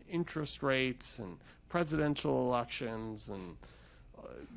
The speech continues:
there's just been so many factors affecting the market that have caused it to shift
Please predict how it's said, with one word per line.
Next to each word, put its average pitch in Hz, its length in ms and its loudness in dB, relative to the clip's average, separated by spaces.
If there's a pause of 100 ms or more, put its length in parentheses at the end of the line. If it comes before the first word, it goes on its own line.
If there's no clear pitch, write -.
(140)
there's 147 240 4
just 175 180 -2
been 147 180 4
so 180 220 4
many 170 340 4
factors 120 640 0
affecting 113 500 -2
the 107 60 -2
market 107 420 -4
that 113 140 -4
have 110 180 -8
caused 117 380 -2
it 104 160 -6
to - 100 -12
shift - 460 -2